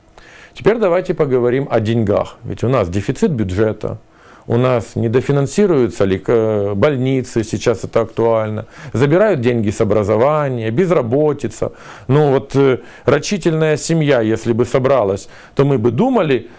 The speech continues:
э, там, покупать, э, три компьютера каждому члену семьи, если денег не хватает. Или, может, нам одного достаточно и по очереди с ним работать. Но так должно думать государство. Так вот, давайте посчитаем.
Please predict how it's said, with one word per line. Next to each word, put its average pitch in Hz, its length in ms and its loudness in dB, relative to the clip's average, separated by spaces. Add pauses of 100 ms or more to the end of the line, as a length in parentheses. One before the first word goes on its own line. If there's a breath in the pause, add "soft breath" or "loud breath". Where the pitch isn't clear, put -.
(220 loud breath)
э, 107 560 0
там, 101 260 0
покупать, 151 640 -2
э, 123 640 -4 (160)
три 240 220 0
компьютера 147 760 -2
каждому 117 560 -2
члену 120 360 -2
семьи, 104 480 -2
если 107 200 -2
денег 120 400 -2
не 123 100 -2
хватает. 117 540 -2 (420 loud breath)
Или, 170 180 2
может, 185 340 0
нам 180 180 2
одного 156 420 2
достаточно 101 720 -4
и 151 140 -2
по 113 140 0
очереди 123 500 -2
с 104 100 -10
ним 117 160 -2
работать. 107 460 -4 (300 loud breath)
Но 110 100 0
так 135 220 0
должно 139 320 0
думать 147 260 -2
государство. 160 720 -2 (520 loud breath)
Так 107 180 0
вот, 220 280 0
давайте 147 380 2
посчитаем. 104 680 -2